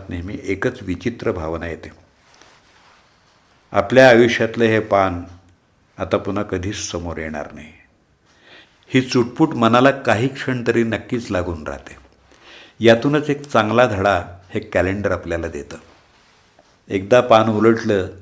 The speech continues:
की ते पुढच्या बाजूला पुन्हा कधीच येणार नाही. त्याच्यामुळं त्याच्यावर ज्या काही नोंदी करायच्या आहेत त्या पान समोर असतानाच करा. एकदा वर्तमानाचा भूतकाळ झाला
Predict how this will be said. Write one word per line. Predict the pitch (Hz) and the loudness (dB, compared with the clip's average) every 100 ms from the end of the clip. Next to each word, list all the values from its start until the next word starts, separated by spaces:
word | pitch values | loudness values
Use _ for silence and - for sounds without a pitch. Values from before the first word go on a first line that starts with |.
| - _ _ | -20 _ _
की | - | -4
ते | - | 0
पुढच्या | 117 101 98 110 | 0 0 -2 0
बाजूला | 113 101 92 104 | 2 2 0 -2
पुन्हा | 107 95 90 | -2 -2 -6
कधीच | 98 92 82 92 113 110 | -6 -6 -4 -4 -4 -6
येणार | 90 80 78 - | -10 -8 -8 -10
नाही. | - - - _ _ _ _ _ _ _ - | -16 -20 -20 _ _ _ _ _ _ _ -2
त्याच्यामुळं | 101 120 113 117 135 143 - _ _ _ _ | 0 2 2 0 -2 -6 -16 _ _ _ _
त्याच्यावर | 104 95 117 127 | -2 0 2 2
ज्या | 113 90 107 131 | 0 0 4 4
काही | 135 135 | 4 2
नोंदी | 127 110 110 113 | 2 -2 0 2
करायच्या | 107 101 95 95 | 2 2 0 -2
आहेत | 85 82 - _ _ _ - | -4 -4 -14 _ _ _ -4
त्या | 98 | -4
पान | - 95 104 | 0 0 0
समोर | - - 87 95 98 | -4 -4 -4 -2 -4
असतानाच | 85 - 85 85 - | -4 -6 -8 -8 -10
करा. | - - - - _ _ _ _ _ _ _ _ _ _ _ _ _ _ _ - | -12 -14 -16 -20 _ _ _ _ _ _ _ _ _ _ _ _ _ _ _ 0
एकदा | 101 98 131 | 0 6 8
वर्तमानाचा | 139 - 135 127 123 120 123 | 10 8 6 4 2 0 0
भूतकाळ | 110 95 95 - 107 104 | -2 -4 -8 0 2 4
झाला | 92 92 82 | 2 -2 -2